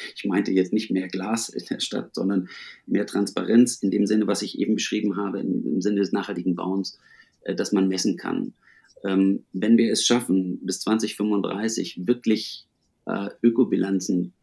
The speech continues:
zu, vergleichbar zu messen, messbar zu machen, dann haben wir die Möglichkeit, uns immer weiterzuentwickeln und die Lösungen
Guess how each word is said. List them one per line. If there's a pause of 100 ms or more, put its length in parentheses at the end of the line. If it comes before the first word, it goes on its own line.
(680)
zu,
vergleichbar
zu
messen,
messbar
zu
machen, (720)
dann
haben
wir (520)
die
Möglichkeit,
uns
immer
weiterzuentwickeln
und
die
Lösungen